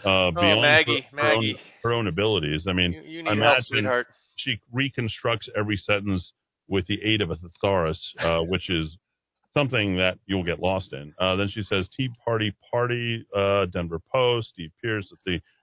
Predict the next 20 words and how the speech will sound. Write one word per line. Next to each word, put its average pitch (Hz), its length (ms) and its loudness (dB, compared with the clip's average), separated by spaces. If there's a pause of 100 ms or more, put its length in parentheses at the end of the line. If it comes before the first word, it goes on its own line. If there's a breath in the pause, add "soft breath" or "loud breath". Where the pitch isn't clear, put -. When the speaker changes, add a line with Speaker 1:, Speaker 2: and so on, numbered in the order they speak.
(160)
Speaker 1:
She 110 80 0
got 92 160 0
Politico 110 460 0
dot 92 240 0
com, 107 500 0
Anti-Trump, 104 680 0
Accountability, 92 960 -2
A 87 40 -4
P 87 200 -8
News, 123 580 0 (440)
Mexico 90 360 -2
Police. 107 340 -2
I 120 40 0
mean, 117 160 6
all 117 240 2
the 117 100 2
references 101 560 -2
here 87 240 2
is, 82 200 -4
uh, 85 280 2